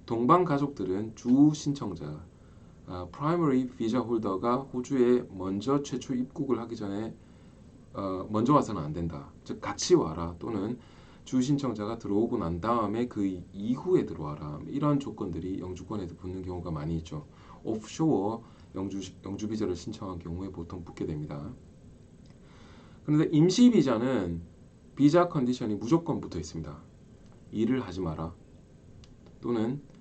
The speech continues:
아, 사, 이 주 내에 사십 시간 이상 일을 하면 안 된다. 레지스터드 코스에 언제나 인롤드 돼 있어야 된다. 등록되어 있어야 된다.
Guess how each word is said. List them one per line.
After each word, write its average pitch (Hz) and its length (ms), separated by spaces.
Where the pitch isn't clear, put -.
아, 95 280
사, 110 260
이 131 240
주 170 180
내에 107 400
사십 120 320
시간 107 260
이상 120 220
일을 95 220
하면 90 220
안 73 100
된다. 82 380
레지스터드 135 600
코스에 120 840
언제나 139 400
인롤드 104 560
돼 92 120
있어야 82 300
된다. 78 460
등록되어 107 460
있어야 82 260
된다. 76 340